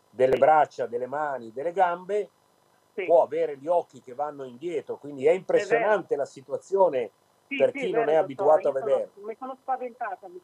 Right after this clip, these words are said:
Speaker 2: scusi, mi sono
Speaker 1: Eh, lo so,
Speaker 2: spaventata
Speaker 1: lo so.
Speaker 2: molto.
Speaker 1: Però è una si-, praticamente è svenuto, tant'è vero che si è ripreso senza
Speaker 2: Sì.
Speaker 1: problemi.
Speaker 2: Sì, sì, sì.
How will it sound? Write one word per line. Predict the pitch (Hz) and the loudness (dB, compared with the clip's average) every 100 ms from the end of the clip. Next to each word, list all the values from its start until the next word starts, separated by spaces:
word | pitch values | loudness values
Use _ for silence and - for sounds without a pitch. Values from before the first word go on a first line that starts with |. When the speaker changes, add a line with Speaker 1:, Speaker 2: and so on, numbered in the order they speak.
| _ | _
Speaker 2:
scusi, | 208 170 | -18 -14
mi | 180 196 | -14 2
sono | 339 | 6
Speaker 1:
Eh, | - | 6
lo | |
so, | 240 | 4
Speaker 2:
spaventata | 214 170 302 269 | 4 4 2 -2
Speaker 1:
lo | |
so. | 208 | 2
Speaker 2:
molto. | 170 170 170 156 _ _ | 2 2 -6 -8 _ _
Speaker 1:
Però | 156 208 208 | -4 0 2
è | 185 | 0
una | 180 | -4
si-, | 151 165 156 | -10 -12 -6
praticamente | 185 180 190 202 208 208 185 170 | -4 -4 -10 -6 -6 -2 0 0
è | 175 | -2
svenuto, | 160 175 214 185 110 | -8 -4 -2 -4 -8
tant'è | 101 131 147 | -2 -2 0
vero | 165 196 160 | 0 2 2
che | 135 | 0
si | - | 0
è | 151 | 0
ripreso | - 151 156 170 170 | 0 2 2 2 -4
senza | - 139 208 | -4 -2 0
Speaker 2:
Sì. | - | 0
Speaker 1:
problemi. | 117 135 156 240 - | 2 6 4 4 -2
Speaker 2:
Sì, | 392 - | -2 -2
sì, | 349 277 | -6 -8
sì. | 302 247 | -8 -8